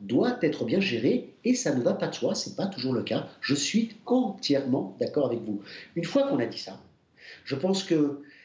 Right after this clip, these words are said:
ce qui serait pour recréer société, ce qui, à la sortie de cette crise, on voit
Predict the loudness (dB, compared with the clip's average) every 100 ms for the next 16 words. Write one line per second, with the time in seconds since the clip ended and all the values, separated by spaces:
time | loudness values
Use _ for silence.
0 | -20 -14 -10 -4 0 2 0 -6 -18 _
1 | _ _ -8 -2 0 2 2 0 0 -4
2 | -6 -4 -4 -4 -8 -14 -14 _ -12 -10
3 | -2 0 2 0 0 0 -2 -4 -4 -4
4 | -8 -4 -2 2 2